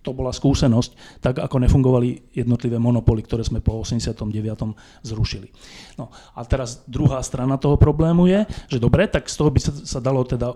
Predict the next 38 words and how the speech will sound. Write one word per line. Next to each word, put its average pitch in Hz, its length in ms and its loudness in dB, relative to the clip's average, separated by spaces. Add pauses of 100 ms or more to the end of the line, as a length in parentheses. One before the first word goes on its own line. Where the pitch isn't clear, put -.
vyvodiť, 127 400 0
že 127 160 0
je 131 80 2
správne, 160 560 4
že 120 80 0
sú - 160 -2
súkromné 120 400 -2
poisťovne, 175 480 2
lebo 131 160 0
vytvárajú 120 560 -2
tlak 143 400 -2 (240)
a 110 400 -8
na 123 160 -6
štátnu 143 320 -2
poisťovňu 135 480 2
a 113 80 -6
tak. - 160 -14 (240)
Lenže 156 240 2
naše 175 240 6
prostredie 156 500 4
je 123 60 2
tak 151 160 2
deformované, 127 800 -2 (240)
že 120 240 -2 (320)
tá 123 80 0
štátna 131 320 0
poisťovňa 131 480 2
je, 120 140 -4 (120)
je 117 60 -8
príliš 117 400 0
veľká, 143 560 -6
to 120 80 -2
znamená, 120 320 2
že 120 100 -2
má 117 140 0
príliš 143 480 4
veľký 131 720 -2
vplyv 139 240 6